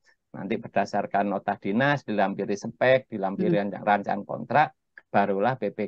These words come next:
Speaker 1: K, eh, P P mengundang kan gitu ya, mengundang satu calon pelaku usaha yang
Speaker 2: Iya, iya.
Speaker 1: diyakini mampu. Seperti ini sih kalau, eh, mungkin sama ya, Bu, di tempat Ibu kan sama juga ya, Bu Seni ya.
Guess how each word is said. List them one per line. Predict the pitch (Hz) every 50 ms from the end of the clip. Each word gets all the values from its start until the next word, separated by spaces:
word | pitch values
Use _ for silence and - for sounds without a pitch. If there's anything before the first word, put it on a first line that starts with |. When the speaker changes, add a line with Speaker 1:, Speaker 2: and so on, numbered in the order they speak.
| -
Speaker 1:
K, | - 123 127 131 123 110 -
eh, | 92 - -
P | 127 127 123
P | - 151 156
mengundang | - 139 123 120 113 107 104 101 107 107 107 107 104 107 113
kan | 113 113 113
gitu | 107 104 127 123
ya, | 117 113 107 101 92 90
mengundang | 95 98 98 98 104 101 120 127 -
satu | - - 98 107 - 117 104
calon | - 95 98 107 117 123 127 123 - _ _ _ _ _ _ -
pelaku | 107 101 104 - 110 95 101 101
usaha | - 110 117
yang | 120 120 110
Speaker 2:
Iya, | - 98 90 90 -
iya. |
Speaker 1:
diyakini | - 98 95 98 98
mampu. | 92 90 92 90 - _ 98 98 95 92 95 98
Seperti | 101 101 95 - 107 92 107
ini | 123 131 120
sih | 135 135 123
kalau, | 120 101 101 101 98 - - - _ _ _ _ _ _ _ -
eh, | - - 107 - - - -
mungkin | 123 120 208 190
sama | 170 - 110 113 131 165 160
ya, | 131 113 -
Bu, | 113 101 87
di | 110 113
tempat | - 117 117 120 120 101
Ibu | 117 120 120 160 151 92 139
kan | 147
sama | 143 127 120 123 120
juga | - 127 110 - 147 135
ya, | 120 110
Bu | - 113
Seni | - - 110 120 139 147 131 107
ya. | 82 76